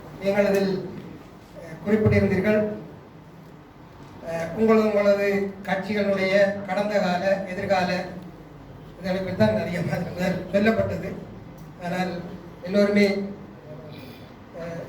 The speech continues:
வேறு வேறு, அஹ், தேவைகளை பேசிக் கொண்டிருந்ததாக நான் அறிகின்றேன். எங்களை பொறுத்தவரைக்கும், ஈழ மக்கள் புரட்சிகர விடுதலை முன்னணியை பொறுத்தவரைக்கும்,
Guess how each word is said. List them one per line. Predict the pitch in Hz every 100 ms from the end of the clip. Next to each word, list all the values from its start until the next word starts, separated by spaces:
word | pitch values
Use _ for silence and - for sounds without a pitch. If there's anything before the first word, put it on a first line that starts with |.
| - 185
வேறு | 208 208
வேறு, | 202 202 196 196 - - - - - - - - - - - -
அஹ், | 175 175 170 -
தேவைகளை | 196 196 196 202 196 202 - - -
பேசிக் | 196 196 196 196
கொண்டிருந்ததாக | 196 185 185 185 180 180
நான் | 165 165 165 - 175
அறிகின்றேன். | 175 175 - 185 185 - - - - - - - - -
எங்களை | 190 214 226
பொறுத்தவரைக்கும், | 214 208 208 202 196 196 - - - - - - - - -
ஈழ | 208 214
மக்கள் | 202 - 214
புரட்சிகர | - 208 208 202 202
விடுதலை | 196 196 196 190
முன்னணியை | 190 190 196
பொறுத்தவரைக்கும், | - - 190 185 185 190 196